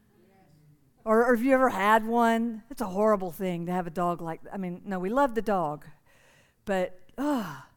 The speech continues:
we had a dog named Phoebe who absolutely hated rain and thunder.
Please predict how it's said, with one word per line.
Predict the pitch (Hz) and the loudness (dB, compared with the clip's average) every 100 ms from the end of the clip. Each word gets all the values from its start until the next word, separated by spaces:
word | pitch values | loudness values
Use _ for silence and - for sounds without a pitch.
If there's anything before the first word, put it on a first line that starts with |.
| _ _ _ - | _ _ _ -2
we | 285 | 4
had | 320 | 4
a | 240 | 4
dog | 254 247 226 | 6 6 4
named | 214 175 | -2 -2
Phoebe | 247 226 190 160 | -2 -2 -4 -8
who | 220 202 | -8 -2
absolutely | 226 226 214 226 220 202 180 156 | 2 2 0 -6 -6 -6 -8 -8
hated | 180 220 220 196 175 160 - _ _ _ _ _ - | -2 0 0 0 -4 -8 -20 _ _ _ _ _ -4
rain | 208 208 | 0 0
and | 190 180 | -2 -4
thunder. | 175 160 147 | -6 -6 -10